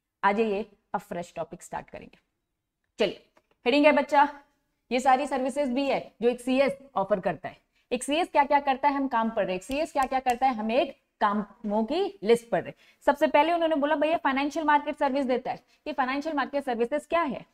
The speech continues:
आ जाओ, फाइनेंशियल मार्केट सर्विसेज क्या है? फाइनेंशियल, फाइनेंस मतलब पैसे से डील, मार्केट में फाइनेंस कैसे रेज करना है बच्चा?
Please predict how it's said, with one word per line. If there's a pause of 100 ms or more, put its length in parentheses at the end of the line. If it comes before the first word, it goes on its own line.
(140)
आ
जाओ, (500)
फाइनेंशियल
मार्केट
सर्विसेज
क्या
है? (520)
फाइनेंशियल,
फाइनेंस (260)
मतलब
पैसे
से
डील, (800)
मार्केट
में
फाइनेंस
कैसे
रेज
करना
है
बच्चा?